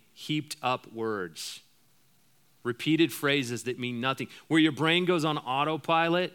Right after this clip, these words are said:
and all you're doing is repeating words that have no meaning to you, but because you've said them repetitively, you feel that you have said these prayers in discipline quite a bit, and God might need to owe you because you said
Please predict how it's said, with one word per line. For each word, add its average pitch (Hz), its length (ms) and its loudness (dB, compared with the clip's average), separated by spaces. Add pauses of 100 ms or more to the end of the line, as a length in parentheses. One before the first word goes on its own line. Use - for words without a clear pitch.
(360)
and 135 100 0
all 143 160 4
you're 170 160 4
doing 151 300 0
is 123 140 -2
repeating 151 500 0
words 139 420 0
that 147 140 -6
have 135 240 0
no 147 120 0
meaning 147 340 0
to - 120 -6
you, 135 320 -2 (200)
but 151 160 -2
because 156 400 -2
you've 165 100 -2
said 160 200 2
them 156 180 0
repetitively, 170 920 0 (240)
you 156 120 2
feel 165 300 4
that 147 180 0
you 156 140 2
have 147 160 0
said 170 340 2 (220)
these 160 340 4
prayers 165 460 2
in 135 140 0
discipline 160 600 0 (200)
quite 165 320 4
a 151 80 2
bit, 151 520 0
and 135 160 -4
God 151 280 4
might 151 260 0
need 143 240 0
to - 180 -6
owe 151 280 2
you 165 240 -4
because 143 440 -2
you 151 120 -4
said 170 580 0